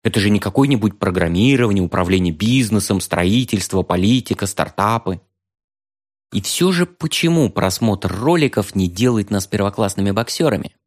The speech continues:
Между пониманием, как правильно, и соответствующим поведением часто не хватает подводящих или модельных упражнений. Они довольно простые,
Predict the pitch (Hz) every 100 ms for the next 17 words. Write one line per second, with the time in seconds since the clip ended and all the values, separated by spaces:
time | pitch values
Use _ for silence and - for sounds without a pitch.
0 | _ _ _ _ _ - 107 120 104 113
1 | - 123 123 143 190 170 123 - _ _
2 | - 139 123 - - 120 123 101 87 87
3 | - - 120 - 117 - 120 110 - 101
4 | - 98 107 101 120 180 196 135 98 -
5 | - 147 - 123 113 113 - 131 117 -
6 | 104 101 110 151 185 - 131 - 104 139
7 | 143 - 107 117 117 135 123 117 113 -
8 | 117 107 104 76 67 - _ _ _ _
9 | _ - 165 202 139 107 110 98 92 113
10 | 120 - 202 190 117